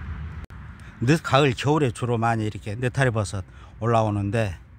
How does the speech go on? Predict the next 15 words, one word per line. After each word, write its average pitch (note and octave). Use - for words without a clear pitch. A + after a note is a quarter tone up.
이렇게 C#3
봄에 C3+
이렇게 C3
만나는 C3
것도 A2+
쉽지가 A2
않는데 A2+
상태는 F#3
아주 A#2
좋습니다. A#2
느타리 D#3
버섯이었습니다. G#2+
그럼 B2+
사냐초 D#3
나라는 G2+